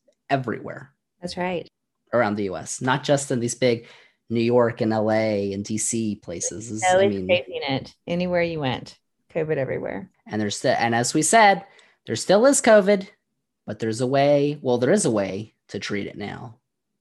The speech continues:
Speaker 1: It's called the vaccine.
Speaker 2: That's right.
Speaker 1: Mostly. The stats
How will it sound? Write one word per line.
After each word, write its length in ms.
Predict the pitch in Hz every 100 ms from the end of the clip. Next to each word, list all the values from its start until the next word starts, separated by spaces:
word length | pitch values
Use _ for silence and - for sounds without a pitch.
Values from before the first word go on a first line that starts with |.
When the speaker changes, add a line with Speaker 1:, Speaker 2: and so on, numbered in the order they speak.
| _ _
Speaker 1:
It's 180 | 101 104
called 220 | - 92
the 60 | 95
vaccine. 560 | 95 87 - 82 - _ _ -
Speaker 2:
That's 120 | 202
right. 300 | 185 156 - _ -
Speaker 1:
Mostly. 600 | 110 101 - 98 131 _ _ - _ _ _ _ _ _
The 80 | 127
stats 420 | - 160 147